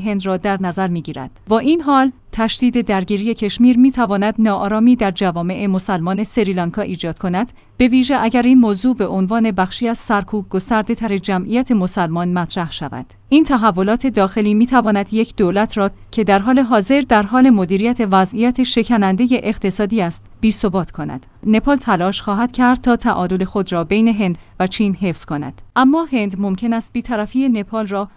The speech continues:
با شک و تردید بنگرد. تنش‌های دو جانبهٔ اخیر، از جمله اختلافات منطقه‌ای و ادعای کاتماندو در مورد حاکمیت بیشتر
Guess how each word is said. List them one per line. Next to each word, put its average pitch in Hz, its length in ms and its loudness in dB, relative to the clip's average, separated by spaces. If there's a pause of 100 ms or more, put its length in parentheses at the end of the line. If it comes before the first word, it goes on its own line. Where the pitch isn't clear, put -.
(120)
با 185 100 -4
شک 180 440 -6
و 196 120 -2
تردید 196 400 -6
بنگرد. 135 580 -10 (120)
تنش‌های 262 580 0
دو 196 160 -2
جانبهٔ 233 340 -2 (140)
اخیر، 233 380 -6 (240)
از 220 240 0
جمله 254 280 2
اختلافات 185 600 -6
منطقه‌ای 220 680 -2
و 196 220 -4
ادعای 202 500 -4
کاتماندو 202 560 -4
در 226 200 -2
مورد 196 280 -4
حاکمیت 196 680 -4
بیشتر 226 480 -6